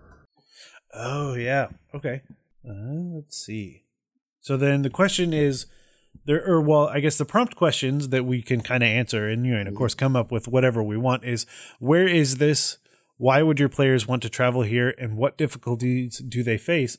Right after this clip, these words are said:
Speaker 1: once they get here?
Speaker 2: I think this is some kind of ancient temple,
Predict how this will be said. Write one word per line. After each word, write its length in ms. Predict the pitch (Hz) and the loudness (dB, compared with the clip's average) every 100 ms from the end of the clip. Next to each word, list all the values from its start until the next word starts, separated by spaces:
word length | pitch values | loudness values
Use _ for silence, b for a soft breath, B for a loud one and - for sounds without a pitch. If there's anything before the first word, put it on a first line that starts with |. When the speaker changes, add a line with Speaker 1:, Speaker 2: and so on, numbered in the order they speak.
| - | -12
Speaker 1:
once 420 | 110 110 120 - | -10 -6 -4 -4
they 140 | 120 | -6
get 180 | 110 143 | -10 -12
here? 260 | 113 - _ _ _ _ _ _ - | -14 -18 _ _ _ _ _ _ 0
Speaker 2:
I 80 | |
think 140 | 175 240 | 2 6
this 180 | 220 180 | 6 6
is 160 | 147 | 4
some 360 | - 143 147 151 | 4 6 6 4
kind 640 | - 123 110 107 104 98 - | 2 2 4 2 0 -2 -2
of 500 | - 104 101 101 98 - - _ _ _ _ | 4 6 8 6 0 -10 -20 _ _ _ _
ancient 840 | 131 156 147 - 139 123 110 - - | 4 6 4 0 2 0 -2 -10 -8
temple, 760 | - - 127 113 - - - | -8 -2 -2 -2 -4 -10 -10